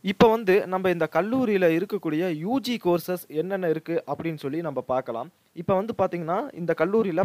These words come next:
part ஒன்ல வந்து நம்ம எப்பயுமே language subject படிப்போம். அது என்னென்ன language அப்படின்னு சொல்லி பாத்தீங்கன்னா, தமிழ், ஹிந்தி, மலையாளம், French. part ஒன்ல இந்த language எல்லாம் அவங்க சொல்லித் தராங்க.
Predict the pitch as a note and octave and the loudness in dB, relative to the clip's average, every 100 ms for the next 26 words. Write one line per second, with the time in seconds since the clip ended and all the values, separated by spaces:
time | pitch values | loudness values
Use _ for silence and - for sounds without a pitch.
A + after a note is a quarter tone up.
0 | - E3 G#3+ - F#3+ F3+ G3 F3 E3+ F#3 | 2 2 2 0 -4 -2 -2 -4 -4 -6
1 | D#3+ D3 E3+ F3 C#3+ D#3 F#3 F3 C#3 C#3 | -6 -4 -6 -4 -4 -4 -4 -6 -6 -10
2 | C#3+ C#3 - B2 A#2 - C#3+ C#3 D3+ G#3+ | -10 -12 -12 -12 -12 -10 -10 -6 -6 -4
3 | G#3 E3 E3+ E3 E3 D#3+ D3+ D3+ D3+ D3 | -2 -2 -2 -4 -4 -4 -6 -10 -8 -6
4 | C#3 C#3 F#3+ D#3+ E3 F#3 F#3 E3 D#3+ E3 | -6 -10 -6 -6 -4 -4 -6 -6 -8 -6
5 | E3 C#3+ D3+ C#3+ D3 A#3+ _ _ _ - | -4 -2 0 2 0 -6 _ _ _ -2
6 | E3 D#3 - - _ _ D3+ F3+ F3 D#3+ | -2 -2 -10 -14 _ _ 0 0 0 -2
7 | D#3 D#3+ F#3 D3+ E3 E3+ D#3 D#3+ D#3 D3 | -2 -2 -2 -2 -4 -2 -2 0 -2 -2
8 | C#3 D#3 F3+ D#3 C#3 B2 C#3 D3 C#3 B2 | -4 -4 -4 -4 -6 -8 -10 -10 -8 -8
9 | A2 | -8